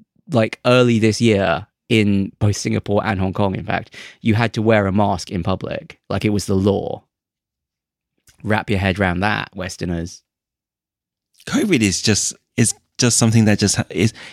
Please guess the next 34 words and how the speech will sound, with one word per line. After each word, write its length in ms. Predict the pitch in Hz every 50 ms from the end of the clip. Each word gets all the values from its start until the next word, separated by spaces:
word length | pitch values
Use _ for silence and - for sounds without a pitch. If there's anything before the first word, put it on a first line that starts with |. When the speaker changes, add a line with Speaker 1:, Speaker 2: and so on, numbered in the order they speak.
| - _
Speaker 2:
is 120 | - 120
something 300 | - 151 160 156 147 127
that 160 | 107 110 101 -
just 180 | - 101 -
happened, 460 | - 107 101 - - 98 90 87 82
but 220 | - - - - - _
we're 240 | - - - 113 123
not 180 | 127 123 120
gonna 140 | - 104 98
prepare 360 | 90 - 95 - 117 110 104
for 180 | 101 - - 76
it 100 | - -
again. 380 | - - - 110 110 - 104 _ _ _ _ _ _ _ _ _ _ _ _ _ _
Speaker 1:
Nah. 460 | 98 95 92 92 90 90 90 90 92 - _ _ _ _ _ _ _ _ _ _ _ _ _ _ _ _ - - - -
I 100 | - 151
like 220 | 175 202 226 214 -
that 320 | 185 165 - - - -
we 180 | 143 131 139 135
were 280 | 123 143 151 147 143
trying 220 | - - 156 143 139
to 80 | 135
prepare 420 | - 110 98 - 120 110 110 104 104
for 100 | - 107
the 80 | 101
next 160 | 101 104 104
pandemic 500 | - - 98 95 92 95 90 90 85 -
and 80 | 101 95
then 120 | 95 95
it 60 | 95 -
all 180 | - 110 104
got, 260 | 92 - 101 101 -
like, 500 | - 98 92 92 95 98 98 - - - _ _ _
shit 260 | - - 988 - -
canned 480 | - 107 92 90 90 85 87 90 -